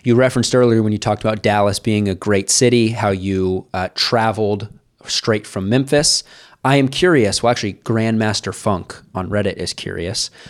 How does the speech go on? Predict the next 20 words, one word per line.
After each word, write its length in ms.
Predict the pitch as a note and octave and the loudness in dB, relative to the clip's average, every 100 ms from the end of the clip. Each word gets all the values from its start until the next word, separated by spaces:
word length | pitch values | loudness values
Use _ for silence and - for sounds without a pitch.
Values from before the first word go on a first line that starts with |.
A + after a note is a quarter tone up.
| - - | -20 -16
What's 300 | G#2 B2 C#3 | -2 0 2
it 140 | - C#3+ | 0 0
like 300 | A#2 B2 - | 2 2 0
for 180 | B2 | -2
an 100 | G#2+ | -2
N 220 | B2 A2+ A2 | -2 -2 0
B 160 | G#2 | 0
A 100 | G2 | -2
team 420 | G2 - G2 F#2 F#2 | -4 -6 -4 -6 -6
at 180 | F2+ - | -8 -6
the 160 | F2+ - | -12 -10
airport? 480 | D#2+ D#2+ - B1 - _ _ | -10 -6 -6 -6 -12 _ _
What 100 | A2 | 0
does 100 | C3 | 2
your 80 | D3 | 2
guys' 200 | C3 - | 0 0
travel 640 | - - G#2 G2+ F#2+ F#2+ | -6 -2 -2 -2 -2 -6
day 300 | F2 F#2 E2 | -4 -2 -2
look 260 | E2+ D#2+ - | -4 -8 -6
like 300 | D#2 C#2 | -8 -8